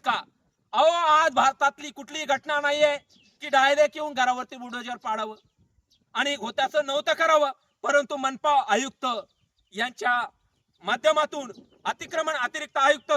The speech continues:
संतोष सावळे यांच्या माध्यमातून या सुगरणीचं घर होत्याचं नव्हतं केलं गेलं. पालकमंत्री महोदय, आपण जाणीव विसरू नका. आकाशात जरी तुम्ही विमानानं फिरायला गेलात, हेलिकॉप्टरनं जरी विमानानं फिरायला गेलात,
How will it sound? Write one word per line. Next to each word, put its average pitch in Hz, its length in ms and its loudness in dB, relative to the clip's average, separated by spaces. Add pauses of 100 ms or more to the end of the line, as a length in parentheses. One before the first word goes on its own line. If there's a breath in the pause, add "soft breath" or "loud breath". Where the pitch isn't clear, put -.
संतोष 285 320 -4
सावळे 277 260 -2
यांच्या 269 240 -4
माध्यमातून 262 640 -4 (720)
या 277 120 2
सुगरणीचं 269 760 -6
घर 226 340 -2 (220)
होत्याचं 240 500 -2
नव्हतं 277 280 0
केलं 262 300 -4
गेलं. 226 240 -4 (240)
पालकमंत्री 226 640 -4
महोदय, 269 420 0 (560)
आपण 214 420 2 (320)
जाणीव 233 380 0
विसरू 233 220 -12
नका. 220 380 -8 (320)
आकाशात 294 480 2
जरी 285 200 2
तुम्ही 285 280 -8
विमानानं 269 360 -4
फिरायला 254 400 0
गेलात, 311 340 2 (580)
हेलिकॉप्टरनं 302 680 0
जरी 302 200 2
विमानानं 277 460 0
फिरायला 277 300 4
गेलात, 285 380 4